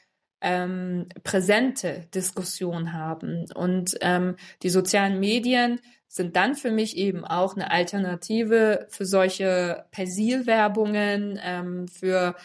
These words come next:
sexistische Werbungen. Und da finde ich es gut, ähm, dass sich eben auch viele Feministinnen in den sozialen Medien auch kritisch äußern. Zum Beispiel gab es jetzt auch,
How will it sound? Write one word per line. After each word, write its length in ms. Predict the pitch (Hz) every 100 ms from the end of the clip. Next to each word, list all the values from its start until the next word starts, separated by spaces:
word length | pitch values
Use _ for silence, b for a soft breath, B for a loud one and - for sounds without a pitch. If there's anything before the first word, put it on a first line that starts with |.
| b
sexistische 880 | - - 196 - 240 - 233 - 214
Werbungen. 640 | 208 208 196 196 190 190 175
Und 160 | 180
da 100 | 185
finde 220 | 196 202
ich 120 | 196 190
es 220 | 175 -
gut, 320 | 247 302 330 b b b b _
ähm, 340 | - 190 190 196
dass 180 | 196 -
sich 220 | 196 -
eben 200 | 190 185
auch 180 | 185 -
viele 400 | - 233 240 226
Feministinnen 920 | 226 208 196 208 208 214 214 202 185
in 140 | 185
den 120 | 185
sozialen 440 | 180 180 196 185 180
Medien 380 | 202 202 196
auch 220 | - 175 -
kritisch 420 | 196 208 220 -
äußern. 580 | 202 202 202 170 160 160
Zum 140 | 165
Beispiel 360 | 175 202 - 196
gab 280 | 196 196
es 140 | 202 -
jetzt 240 | 185 -
auch, 360 | 170 196 220